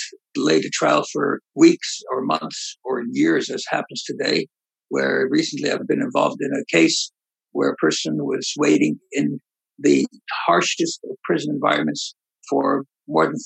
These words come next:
three years until he went to trial, because there was so much evidence that was being researched by the prosecution and, and consequently by defense. That's the only time that there is a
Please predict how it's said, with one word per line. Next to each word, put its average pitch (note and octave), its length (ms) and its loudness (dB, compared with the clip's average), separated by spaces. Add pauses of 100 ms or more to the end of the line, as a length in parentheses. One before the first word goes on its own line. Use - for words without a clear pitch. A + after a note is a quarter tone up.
three E3 140 4
years D#3+ 260 2
until C#3 240 -6
he C#3 100 -2
went C#3 180 -2
to - 100 -16
trial, C#3+ 340 0
because - 300 -10
there C#3+ 100 -4
was C3+ 160 -6
so D3+ 160 -2
much C3+ 160 -4 (100)
evidence - 380 -4
that - 200 -6
was C3 220 0
being - 200 2
researched D#3+ 440 0 (340)
by C#3 120 0
the - 140 -6
prosecution D#3 680 2
and, - 240 -6 (140)
and C#3+ 120 -6
consequently D3 680 0
by C3+ 140 4
defense. - 600 0 (320)
That's - 380 -2
the C#3+ 220 -4 (120)
only - 280 -2 (120)
time D4 220 0
that - 160 -6
there - 140 -4
is - 120 -4
a - 100 -8